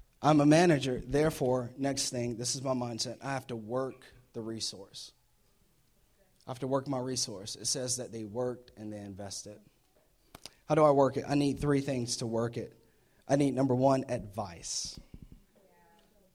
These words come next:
Like I said, this is gonna feel like a seminar setting, but this is the season we're in as a church. I need advice. There's a story,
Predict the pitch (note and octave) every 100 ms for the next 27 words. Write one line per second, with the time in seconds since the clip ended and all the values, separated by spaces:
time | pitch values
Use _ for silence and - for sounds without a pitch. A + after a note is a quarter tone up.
0 | _ C3 D3 F3+ C3+ F3 G3+ G3 G3+ F#3
1 | F3 C#3+ E3+ D#3 C#3 B2+ - A#2+ F2 C#2
2 | A#2+ - - _ _ _ _ _ _ _
3 | _ _ A#2+ A2 C3+ D3 C#3 C3+ C3+ B2+
4 | A#2+ A2+ A2+ A2+ A2 A#2+ - F2+ - -
5 | _ _ _ _ _ _ _ _ _ _
6 | _ _ _ _ _ _ _ _ _ _
7 | _ _ _ _ _ _ _ - C3 C#3
8 | D#3 C3+ C3+ B2+ G2 - - - _ _
9 | _ _ _ _ _ _ _ _ _ _
10 | - - _ E3 D3 C3+ - F3+ F3 D3
11 | C3+ C3+